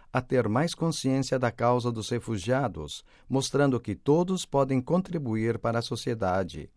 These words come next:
foi o que afirmou o presidente do Comitê Olímpico Internacional, Thomas Bach,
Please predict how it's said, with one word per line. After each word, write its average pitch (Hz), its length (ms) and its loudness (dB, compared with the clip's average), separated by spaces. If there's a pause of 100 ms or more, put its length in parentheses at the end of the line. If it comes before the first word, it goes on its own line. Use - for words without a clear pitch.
(160)
foi 98 220 -2
o 87 80 -2
que - 100 -6
afirmou 98 460 0
o 98 40 0
presidente 92 680 -4
do 85 140 -6
Comitê 92 320 -4
Olímpico 92 400 -4
Internacional, 98 760 -2 (140)
Thomas 90 400 -2
Bach, 110 320 -4